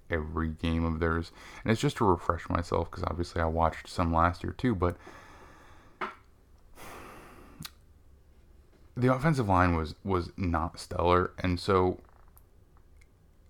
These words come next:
I understand all the limitations that were there with Ben Roethlisberger. He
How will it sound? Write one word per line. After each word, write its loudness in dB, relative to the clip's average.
I 2
understand 2
all 2
the -4
limitations 0
that -8
were -2
there 0
with -4
Ben -2
Roethlisberger. -4
He -2